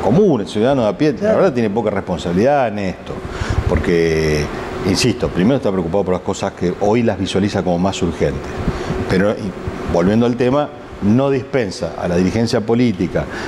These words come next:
Speaker 1: a los técnicos de que habitualmente trabajan estas cuestiones, que no pongan esta cuestión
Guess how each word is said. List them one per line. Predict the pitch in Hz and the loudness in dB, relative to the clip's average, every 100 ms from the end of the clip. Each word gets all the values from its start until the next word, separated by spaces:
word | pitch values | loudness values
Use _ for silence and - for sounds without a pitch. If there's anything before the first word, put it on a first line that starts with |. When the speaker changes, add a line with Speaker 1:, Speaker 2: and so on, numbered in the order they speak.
| - | -2
Speaker 1:
a | 92 | 2
los | 87 - | 0 2
técnicos | 147 135 117 107 98 - | 2 2 0 0 0 -2
de | 95 | -2
que | 101 92 - - | 0 -2 -2 0
habitualmente | 90 101 95 127 123 131 113 101 | 2 2 2 2 2 0 0 0
trabajan | 95 110 107 113 | 2 0 0 -2
estas | 120 | -2
cuestiones, | 113 123 151 143 151 165 - - - | -2 0 2 2 2 -2 -10 -14 -6
que | 107 107 | 0 2
no | 127 156 156 - - - - | 4 4 0 -4 -14 -12 -2
pongan | 165 151 143 | 2 2 2
esta | 135 | 2
cuestión | 117 120 143 165 | 0 0 2 2